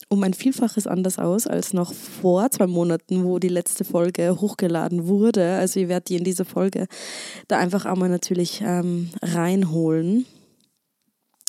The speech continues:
Und ich würd sagen, ich starte einfach gleich los. Ich hab keine Ahnung, wohin diese Folge verlaufen wird und auch nicht, ja, wie tief ich ins Detail gehen werde. Ähm, aber ich werde auf jeden Fall mal anschneiden, was so los war die letzten Monate. Einfach auch, weil ich das Gefühl hab, dass es ganz wichtig ist,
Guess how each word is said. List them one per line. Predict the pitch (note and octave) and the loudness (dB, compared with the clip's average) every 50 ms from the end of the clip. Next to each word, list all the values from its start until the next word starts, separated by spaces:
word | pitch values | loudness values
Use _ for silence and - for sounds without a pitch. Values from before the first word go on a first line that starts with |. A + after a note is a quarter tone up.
| - - - - - - - - - - _ _ - | -12 -10 -12 -20 -20 -20 -20 -20 -20 -20 _ _ 0
Und | - F#3+ F#3+ F#3 F3+ F3+ F3 - | 2 4 4 4 2 0 0 0
ich | - F3+ F3+ E3+ | 0 0 0 0
würd | D#3 F3 - - | 0 -2 -2 -2
sagen, | E3+ E3 E3+ | -4 -2 -2
ich | F3+ E3+ - | -2 -2 -2
starte | - D#3+ E3+ - - | -2 -4 -4 -2 -2
einfach | F3 E3 E3+ D#3+ | -4 -4 -4 -6
gleich | - F3 E3 D#3+ | -4 -4 -2 -2
los. | E3+ E3+ F#3 A3 A#3 | 0 0 0 0 -2
Ich | - - | -2 -4
hab | - - | -4 -2
keine | - G3+ F#3+ G3 - | 0 2 2 2 0
Ahnung, | - F#3 G#3+ A#3 A#3 G#3+ F#3 | 0 2 2 2 2 2 2
wohin | F#3+ G3 G3 F#3+ F3 G3 G#3 A3 A3 | 2 2 2 2 2 2 2 2 2
diese | G#3 G3+ F#3 - F#3+ | 2 2 0 -2 -4
Folge | F3+ - F#3 F#3 F#3 - F#3 | -4 -2 -2 -2 0 -2 -4
verlaufen | - - E3+ F3 F3 G#3+ A#3+ - - G#3+ F#3+ | -4 -2 -2 0 0 0 0 -2 -2 0 2
wird | G3+ G#3 G#3 G3+ | 2 2 2 2
und | - F3 F3+ - | 0 -4 -4 -4
auch | F#3 F3+ F3+ | -4 -2 -2
nicht, | F3+ F3+ F3 - - - - - - - - - - - - - - - - - _ | -2 -2 -4 -6 -10 -14 -16 -16 -16 -16 -16 -18 -18 -20 -20 -20 -20 -20 -20 -14 _
ja, | - A#3+ A#3+ A3 | -2 -2 0 2
wie | A3+ C4 C#4 | 2 2 2
tief | B3+ - - A#3+ A#3 A#3+ A3+ - - | 2 0 0 2 2 2 2 2 0
ich | F#3+ | 0
ins | F#3 F#3 | 0 0
Detail | - G3+ F#3+ - E3+ E3+ F3+ G3 | -2 -4 -4 -2 0 0 2 2
gehen | F#3+ - F#3+ F#3 F3 F3+ F3+ F3+ F3+ F3 F3+ - - E3+ D#3+ | 2 2 0 0 0 0 0 0 0 0 -2 -4 -6 -4 0
werde. | F#3 F3 F3 F3+ G#3 A#3+ C4 D4 D4 D4+ E4 F4 F4 D#4+ | 0 0 2 2 2 2 2 4 4 4 4 2 2 2
Ähm, | - G3 F#3+ G3 | 2 2 2 2
aber | F#3+ F#3 F3+ F#3 | 2 2 0 0
ich | F3+ | 0
werde | F3 F3+ F3 | 0 0 0
auf | F3+ - | 0 0
jeden | - F#3 F#3 E3+ | 0 0 0 0
Fall | F3+ | 0
mal | F3+ F3 E3+ | 0 0 0
anschneiden, | F3 F3+ - F#3 F3 F3 F3 | -2 -2 -2 -2 -2 0 0
was | E3+ F3 E3+ - | -2 -2 -2 -2
so | - E3 | -2 0
los | F3 A3 D4+ - - | 0 0 0 0 0
war | A3 | 0
die | F#3+ F#3 | 0 0
letzten | F#3 F3+ F3+ - - - F3+ | 0 0 -2 -2 -4 -4 -2
Monate. | E3+ E3+ F3 F3 F3 E3+ - - | 0 0 0 0 -2 -2 -4 -4
Einfach | - E3 E3+ F3 F3+ - | -4 -4 -4 -4 -4 -4
auch, | - - F3 | -4 -4 -4
weil | F3 E3+ | -2 -4
ich | F3 | -2
das | F#3 F3 - - | -4 -4 -6 -6
Gefühl | - F#3+ - - G3+ F#3+ | -8 -4 -2 0 2 2
hab, | F#3 F3+ - | 2 0 0
dass | - E3+ - | -4 -4 -4
es | F3+ - | -4 -4
ganz | - G3+ F#3+ F#3 - | -2 -2 -2 -2 0
wichtig | G#3 G#3+ - - A3+ G3+ G3 | -2 -2 -2 -2 -2 0 2
ist, | F#3+ F#3+ F#3 - - | 2 2 2 0 -4